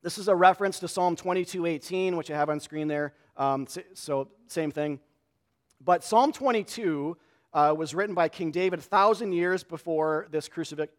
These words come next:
crucifixion event is happening. Um, it's one of the stronger psalm correlations to the crucifixion narratives in the entire book of Psalms. Um,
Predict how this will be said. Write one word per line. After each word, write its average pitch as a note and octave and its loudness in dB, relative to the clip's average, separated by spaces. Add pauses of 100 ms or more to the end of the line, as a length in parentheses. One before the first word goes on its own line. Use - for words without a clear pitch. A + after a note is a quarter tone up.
(100)
crucifixion D3 -10
event C3 -8
is A#2+ -18
happening. D3+ -6 (480)
Um, C3+ 0
it's D#3+ -6
one G#3 4
of B3 0
the G3 2
stronger F3+ 0 (220)
psalm F3+ 4
correlations D#3 -2
to D3+ -14
the C#3 -10
crucifixion C3+ -8 (340)
narratives C3+ -4
in C3 -10
the B2+ -8
entire B2+ -6
book B2 -8
of A#2 -16
Psalms. F#2+ -14 (320)
Um, A#2 -6